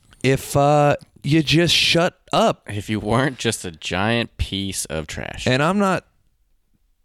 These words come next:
Speaker 1: condoning this, clearly, but how dumb do you have to be, man? Uh, anyway, uh,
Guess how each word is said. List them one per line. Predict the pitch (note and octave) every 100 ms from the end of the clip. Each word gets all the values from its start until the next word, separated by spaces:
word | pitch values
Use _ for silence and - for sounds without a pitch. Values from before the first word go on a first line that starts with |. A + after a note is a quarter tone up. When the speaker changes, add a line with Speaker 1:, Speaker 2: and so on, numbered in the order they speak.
| _ _ -
Speaker 1:
condoning | - C#3 B2 C3+ G#3 D3
this, | G#2 G#2
clearly, | - A2 D3 G#3+ C#3+ G#2
but | G2+ F2+ - _ _ _ _ _ _ _ - - -
how | D#3+ F#3+
dumb | F#3 - B2+ G3
do | G3
you | C3
have | A#2 -
to | G#2+
be, | G2+ C3 A3 F#3
man? | - - - _ _ _ _ _ _ _ -
Uh, | A#2+ G#2 G2+ G#2 G#2 G#2 - - - - _ _ _ _ - - -
anyway, | F3 C3 G2 F2 F2+ - _ _ _ _ _ _ -
uh, | B2 A#2+ A#2